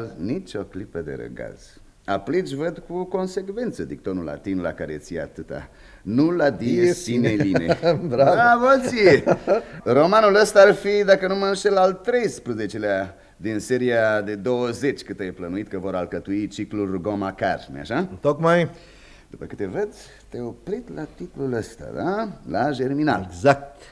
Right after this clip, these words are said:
Speaker 2: Pe el l-am ales. De foarte curând. Găsesc că-mi exprimă cel mai limpede intenția aceea de a da viață unui simbol. Strădania și speranța obilitului se împletesc într-o tulpină, ceva să se înalțe tot mai plină de sevă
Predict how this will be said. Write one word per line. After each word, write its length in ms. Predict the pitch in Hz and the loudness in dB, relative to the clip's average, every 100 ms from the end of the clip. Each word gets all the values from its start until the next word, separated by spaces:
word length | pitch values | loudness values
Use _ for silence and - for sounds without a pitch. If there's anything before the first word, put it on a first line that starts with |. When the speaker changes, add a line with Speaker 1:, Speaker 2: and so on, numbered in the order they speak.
| - - - | -20 -20 -14
Speaker 2:
Pe 140 | - 107 | -6 0
el 260 | 127 120 | 2 2
l-am 160 | 107 104 | 2 -2
ales. 380 | 92 90 - - | -2 -4 -8 -2
De 100 | - | 2
foarte 260 | 143 185 170 | 4 2 2
curând. 460 | 175 156 90 - - _ - _ _ - | 2 0 0 -10 -20 _ -20 _ _ -8
Găsesc 340 | 123 160 190 | -4 -4 -4
că-mi 180 | - 156 | -4 -4
exprimă 500 | 156 - - 196 170 | -6 -10 -6 -4 -4
cel 160 | - 175 | -4 -4
mai 120 | 147 | -4
limpede 360 | 151 113 104 | -6 -6 -6
intenția 800 | 104 101 92 123 98 107 104 95 - - - | -6 -8 -4 -4 -6 -4 -2 -2 -6 -18 -10
aceea 460 | 98 - 139 135 | -10 -8 -4 -4
de 100 | 113 | -4
a 60 | 110 | -6
da 120 | 131 | -6
viață 420 | 107 113 131 131 | -4 -2 -2 -2
unui 200 | 117 117 | -4 -6
simbol. 580 | 113 - 131 110 104 69 - - - | -8 -6 -6 -2 -2 -2 -8 -20 -20
Strădania 840 | - 120 120 143 170 120 101 92 | -8 -4 -2 0 0 0 -4 -6
și 180 | 90 - | -8 -12
speranța 680 | - - 120 147 143 113 107 | -14 -2 0 2 2 0 -2
obilitului 640 | 104 107 110 135 117 107 | -2 -2 -6 -6 -6 -8
se 140 | - | -4
împletesc 560 | 113 - 110 113 151 - | -6 -2 -2 0 -2 -4
într-o 180 | 113 113 | -8 -6
tulpină, 560 | 117 107 - 135 151 | -6 -6 -2 0 0
ceva 240 | 139 - 127 | -2 -2 -2
să 80 | 127 | -2
se 140 | - | 0
înalțe 500 | 117 131 156 143 - 120 | 0 2 2 2 2 0
tot 340 | - 190 - | 2 2 2
mai 160 | 143 135 | -2 -2
plină 260 | - 160 | 0 0
de 120 | 131 | 2
sevă 460 | 127 - 160 139 123 | 0 4 6 8 6